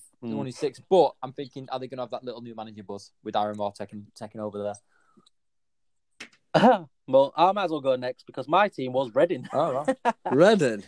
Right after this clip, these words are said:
Speaker 1: I think
Speaker 3: Interesting.
Speaker 1: Reading will be, yeah, I think Reading are gonna put a three, a few, three, three or four, uh, well, two or three past them. So, but we'll see. I mean, I've just changed my mind now, obviously, because C J's backed, and I'm actually gonna go, um,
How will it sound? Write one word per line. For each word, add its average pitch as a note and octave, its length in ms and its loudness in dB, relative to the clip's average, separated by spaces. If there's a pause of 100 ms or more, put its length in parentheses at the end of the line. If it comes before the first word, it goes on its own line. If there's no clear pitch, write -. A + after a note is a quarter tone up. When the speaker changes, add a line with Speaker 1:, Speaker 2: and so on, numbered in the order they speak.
(180)
Speaker 1:
I D#3 200 2
think - 100 -6
Speaker 3:
Interesting. C#3+ 360 0
Speaker 1:
Reading C3+ 220 -4
will C#3 340 -2
be, C#3 100 -6
yeah, C#3 200 2
I D3 120 2
think D#3 240 -2
Reading C#3 400 -2
are B2+ 100 -6
gonna B2+ 160 -4
put C3 160 -4
a B2+ 40 -8 (120)
three, C3 240 -4
a B2+ 80 -4
few, C3 340 -8
three, C3 320 0 (220)
three C#3 140 2
or - 40 2
four, C3+ 360 6
uh, B2+ 180 2
well, A2 180 -6
two D3+ 140 -12
or C3 60 -6
three B2+ 200 -6
past C#3 240 -8
them. E3+ 160 -4 (680)
So, - 100 -20
but D3 140 4
we'll F3 160 8
see. D3 320 2
I C#3+ 80 0
mean, D3 280 -6
I've D3 200 0
just F#3 200 -2
changed E3+ 300 0
my C#3+ 80 0
mind B2+ 340 -2
now, A#2+ 200 0
obviously, A#2 320 -4
because - 240 -14
C B2 140 -4
J's A2 180 -4
backed, - 480 0 (480)
and A#2 160 -2
I'm D3+ 180 2
actually C#3+ 240 -4
gonna C3+ 160 0
go, A#2+ 520 2
um, A2+ 680 -2